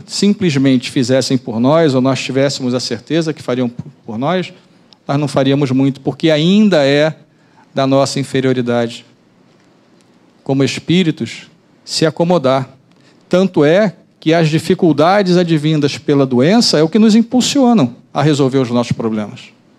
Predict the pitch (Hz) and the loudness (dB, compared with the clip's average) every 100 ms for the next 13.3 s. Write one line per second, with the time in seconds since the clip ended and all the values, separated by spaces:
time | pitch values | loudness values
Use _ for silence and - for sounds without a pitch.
0 | _ _ _ _ _ _ _ _ _ _ | _ _ _ _ _ _ _ _ _ _
1 | _ _ _ _ - 214 208 135 143 190 | _ _ _ _ -2 0 2 0 2 4
2 | 208 175 175 175 175 175 175 160 139 131 | 4 2 2 0 2 0 2 0 2 2
3 | 185 208 - 117 110 - _ _ _ _ | 2 2 0 -2 -4 -16 _ _ _ _
4 | _ - 165 - 175 180 180 175 151 170 | _ -6 -4 2 2 2 0 0 2 2
5 | - - 143 - 214 185 160 160 160 135 | 0 -2 -2 2 4 4 2 0 0 2
6 | 117 175 233 233 127 - - - _ - | 2 2 2 0 -4 -4 -20 -20 _ -2
7 | 165 160 156 156 - 156 143 135 147 120 | 0 2 2 0 -2 -2 -2 0 0 0
8 | 127 156 120 113 - _ _ _ _ _ | 2 2 0 -6 -18 _ _ _ _ _
9 | _ _ _ _ _ _ 165 - 147 147 | _ _ _ _ _ _ -4 0 0 2
10 | 165 - - 135 139 165 160 - - 139 | 0 -2 -4 -2 0 0 -2 -6 -10 -4
11 | 175 - - 143 - 170 185 143 - _ | -4 -4 -4 -4 2 2 4 0 -6 _
12 | 160 147 143 156 147 120 165 160 139 120 | -10 -6 -4 0 0 0 0 2 2 0
13 | 127 170 175 | 0 -4 -6